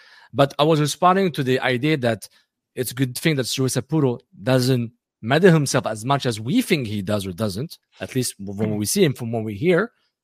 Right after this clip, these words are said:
Speaker 1: as much as before, except for the Wilfried Nancy incident. That was, you know, a, a classic move. But that's it, you know, and, and expect a press conference from Olivier Renard the next few days to talk about this trade and talk about the market strategy of the club.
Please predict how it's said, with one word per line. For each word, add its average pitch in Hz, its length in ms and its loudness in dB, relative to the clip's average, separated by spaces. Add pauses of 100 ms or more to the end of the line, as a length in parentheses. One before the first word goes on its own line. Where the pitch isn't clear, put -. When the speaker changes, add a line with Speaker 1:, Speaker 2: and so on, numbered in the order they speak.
Speaker 1:
as 107 180 -6
much 123 180 0
as 110 60 -4
before, 95 260 -6
except 127 240 -4
for 113 80 -10
the 101 120 -4
Wilfried 107 300 -2
Nancy 127 220 -4
incident. 180 420 -2 (320)
That 101 140 0
was, 101 320 -4
you 95 80 -6
know, 95 200 -4 (240)
a, - 300 -12 (100)
a - 40 -10
classic 110 360 -2
move. 196 320 0 (400)
But 147 300 4 (720)
that's 262 240 2
it, 392 160 2
you 151 80 4
know, 190 140 6
and, 170 200 2
and 170 180 4
expect 220 420 6
a 185 40 6
press 190 200 4
conference 180 260 2
from 180 120 2
Olivier 170 220 4
Renard 170 340 6
the 139 60 0
next 151 140 2
few 180 140 -4
days 143 200 4
to 135 80 -8
talk 139 200 2
about 127 200 2
this 135 160 0
trade 117 240 2
and 110 140 0
talk 123 140 2
about 113 220 -2
the 104 200 -2
market 117 360 2
strategy 113 240 -2
of 123 80 -6
the 147 60 0
club. 156 320 -2